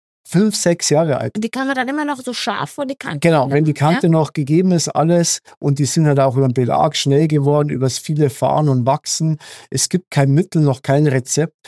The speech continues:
Speaker 1: wo du sagst, wie bringst du den Ski schnell? Wie bringst du den Ski schnell? Im Endeffekt nicht mit einfach irgendwelcher Chemie oder so, sondern einfach, ähm, wachsen, fahren auf Schnee, wachsen, fahren, wachsen, fahren. So bringst du den Ski schnell.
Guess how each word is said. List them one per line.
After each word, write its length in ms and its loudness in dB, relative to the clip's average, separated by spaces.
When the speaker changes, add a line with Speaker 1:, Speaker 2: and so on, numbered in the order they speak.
Speaker 1:
wo 100 0
du 120 0
sagst, 520 -2
wie 120 -2
bringst 260 -2
du 60 0
den 60 0
Ski 200 -2
schnell? 260 -4
Wie 100 -2
bringst 260 -2
du 40 -2
den 60 -4
Ski 180 -4
schnell? 280 -2
Im 100 0
Endeffekt 340 0
nicht 260 0
mit 160 0
einfach 440 2
irgendwelcher 400 0
Chemie 400 -2
oder 120 2
so, 140 0
sondern 280 0
einfach, 420 -2
ähm, 360 0
wachsen, 520 2
fahren 400 0
auf 200 -6
Schnee, 280 -4
wachsen, 380 -2
fahren, 460 -2
wachsen, 340 -2
fahren. 360 -8
So 100 -4
bringst 260 -2
du 60 2
den 60 0
Ski 180 -4
schnell. 300 -6